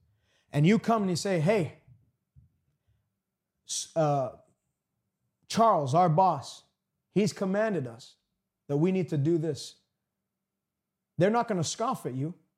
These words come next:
You show them the text. "Look, here you go. He told us we have to do this. We gotta get this done. We gotta take the trash out. We gotta, you know, work on this project." He's not gonna scoff at you. He's gonna be quick. He's gonna be quick to doing exactly what Charles said to do because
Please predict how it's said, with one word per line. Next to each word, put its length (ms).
You 100
show 220
them 100
the 80
text. 540
"Look, 240
here 80
you 140
go. 320
He 140
told 260
us 160
we 120
have 160
to 80
do 180
this. 380
We 80
gotta 160
get 160
this 160
done. 120
We 80
gotta 140
take 160
the 80
trash 320
out. 140
We 100
gotta, 260
you 120
know, 280
work 320
on 140
this 140
project." 440
He's 100
not 120
gonna 160
scoff 320
at 80
you. 100
He's 140
gonna 160
be 140
quick. 440
He's 120
gonna 100
be 80
quick 400
to 80
doing 320
exactly 460
what 160
Charles 320
said 180
to 60
do 180
because 380